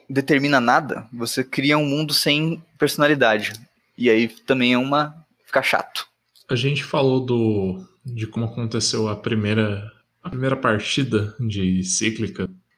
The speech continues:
Speaker 2: mas como foi escrever, começar a escrever a, a história do Cíclica, da,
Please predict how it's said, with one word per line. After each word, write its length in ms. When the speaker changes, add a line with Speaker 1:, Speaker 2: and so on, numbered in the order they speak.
Speaker 2:
mas 680
como 720
foi 420
escrever, 840
começar 440
a 40
escrever 760
a, 520
a 40
história 440
do 100
Cíclica, 600
da, 420